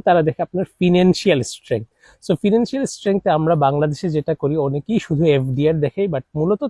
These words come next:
তারা চায় এফডিআর এর সাথে একটা সেভিংস অ্যাকাউন্টও থাকতে। কারণ এআইপিতে কিন্তু এই কন্ডিশনটা দিয়ে দেয় যে আপনার এখন এই অ্যামাউন্টের tuition fees and living expenses হিসেবে টাকা আপনাকে দিয়ে দিতে হবে, যেটি প্রায় এক বছরের সমপরিমাণ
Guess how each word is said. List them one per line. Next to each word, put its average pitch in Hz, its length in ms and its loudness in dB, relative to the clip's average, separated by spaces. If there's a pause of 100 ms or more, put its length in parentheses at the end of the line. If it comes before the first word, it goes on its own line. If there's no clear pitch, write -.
তারা 151 160 0 (120)
চায় 123 180 -4 (600)
এফডিআর 170 380 2
এর 190 100 -2
সাথে 151 200 -10
একটা - 120 -10 (100)
সেভিংস 151 380 6
অ্যাকাউন্টও 135 380 -2
থাকতে। 123 240 -4 (140)
কারণ 165 180 4 (580)
এআইপিতে 214 480 2
কিন্তু 220 160 0 (140)
এই 220 160 4
কন্ডিশনটা 160 560 4
দিয়ে 131 180 0
দেয় 170 180 -2
যে 143 140 -2
আপনার 151 280 -6
এখন - 160 -4 (200)
এই 185 100 4
অ্যামাউন্টের 170 480 2
tuition 156 300 -2 (100)
fees 226 280 0
and 165 160 4
living 170 300 4
expenses 147 500 0 (100)
হিসেবে 151 300 2
টাকা 143 220 4
আপনাকে 156 260 -2 (100)
দিয়ে 165 200 6
দিতে 175 220 -2
হবে, 214 180 0 (580)
যেটি 175 240 4
প্রায় 233 220 2
এক 165 80 4 (100)
বছরের 214 400 2
সমপরিমাণ 196 460 0